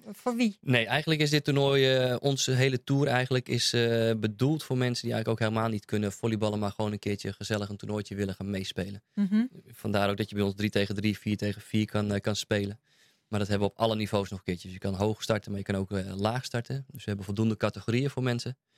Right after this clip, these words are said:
Speaker 2: En omdat het een, eh, een zomersport is, is het eigenlijk ook gewoon, eh, voor alle andere sporten, omdat de meeste sporten in de zomer stil liggen,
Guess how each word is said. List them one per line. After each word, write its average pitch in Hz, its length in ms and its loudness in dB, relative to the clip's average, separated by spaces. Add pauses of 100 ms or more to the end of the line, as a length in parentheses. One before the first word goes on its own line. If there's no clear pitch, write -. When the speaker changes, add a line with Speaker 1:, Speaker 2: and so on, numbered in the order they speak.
(380)
Speaker 2:
En 113 140 2
omdat 117 200 4
het 113 100 -4
een, 113 140 2
eh, 110 300 4
een 110 120 2
zomersport 117 640 0
is, 110 80 -10
is 110 60 -6
het - 100 -6
eigenlijk 104 360 0
ook - 40 -20
gewoon, 104 340 -2
eh, 98 180 -10
voor - 340 -8
alle 107 240 -2
andere 107 320 0
sporten, - 380 -4
omdat 101 160 -4
de 104 60 -8
meeste 104 280 -4
sporten - 340 -6
in - 80 -6
de 101 80 -2
zomer 101 280 -2
stil 113 220 -2
liggen, 107 280 -4